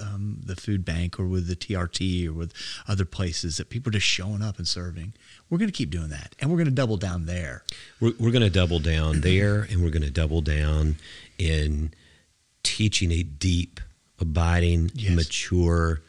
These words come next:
Speaker 2: faith to our children
Speaker 1: Come on.
Speaker 2: and to our grandchildren
Speaker 1: Yeah.
Speaker 2: and to one another, because the faith, uh,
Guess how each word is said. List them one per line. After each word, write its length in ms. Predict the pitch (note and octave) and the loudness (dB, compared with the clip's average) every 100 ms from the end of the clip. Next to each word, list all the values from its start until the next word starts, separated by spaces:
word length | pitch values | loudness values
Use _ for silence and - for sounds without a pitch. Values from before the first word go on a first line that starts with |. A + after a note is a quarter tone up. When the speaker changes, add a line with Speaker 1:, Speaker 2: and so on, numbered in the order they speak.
| _ - - | _ -20 -20
Speaker 2:
faith 760 | - - F2+ E2+ E2 - - - - - - | -16 -2 2 2 2 -2 -12 -18 -20 -14 -2
to 220 | G2+ F#2+ | 0 2
our 340 | F2 D#2+ D#2 - - | 2 2 0 -4 -6
children 680 | - G2+ G2+ G#2 A#2+ B2 A2 - - | 0 2 2 4 4 4 0 -6 -12
Speaker 1:
Come 160 | - A#2+ | -6 0
on. 60 | A2 | 2
Speaker 2:
and 140 | E2+ | 2
to 180 | - F2+ | 2 2
our 120 | D#2 | 2
grandchildren 800 | C#2+ E2 E2 F2 - G2 F#2+ G#2 | 2 2 4 4 4 4 6 6
Speaker 1:
Yeah. 60 | G#2 - | 4 4
Speaker 2:
and 140 | F2+ | 2
to 120 | - E2 | 4 2
one 180 | E2+ | 4
another, 520 | E2 D#2+ F2+ D2+ C#2+ D2 - - | 4 4 4 2 0 -6 -12 -10
because 460 | - E2+ F#2+ F2 D2 | -4 -2 2 2 2
the 100 | E2 | 0
faith, 680 | - - F#2 G#2+ A2 - - - - - - | -2 0 4 4 2 -4 -16 -20 -20 -20 -6
uh, 320 | G2 E2+ E2+ | 0 2 0